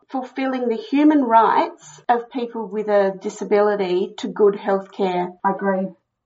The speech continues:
Speaker 1: The people we've seen
Speaker 2: Yes.
Speaker 1: on assessment have not had home medication reviews
Speaker 2: Yes.
Speaker 1: done.
Speaker 2: Yep.
Speaker 1: And all of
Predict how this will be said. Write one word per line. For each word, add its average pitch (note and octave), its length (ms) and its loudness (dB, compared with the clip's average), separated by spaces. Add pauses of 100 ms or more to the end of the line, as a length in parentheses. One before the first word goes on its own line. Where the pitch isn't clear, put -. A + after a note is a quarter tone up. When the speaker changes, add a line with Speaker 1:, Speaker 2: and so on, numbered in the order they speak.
(100)
Speaker 1:
The A3 60 -10
people B3 320 -2
we've A3+ 260 -6
seen G3+ 680 0
Speaker 2:
Yes. G3 320 -10
Speaker 1:
on A3+ 160 4
assessment G#3 840 -2
have G#3+ 200 -2
not A3 340 4 (160)
had G#3 180 -2
home G3 340 -4
medication F#3 640 -4
reviews F3+ 480 0
Speaker 2:
Yes. F#3 180 6
Speaker 1:
done. - 220 -2 (180)
Speaker 2:
Yep. A3+ 140 6
Speaker 1:
And A3 200 -6 (100)
all B3 300 8
of A#3+ 180 -2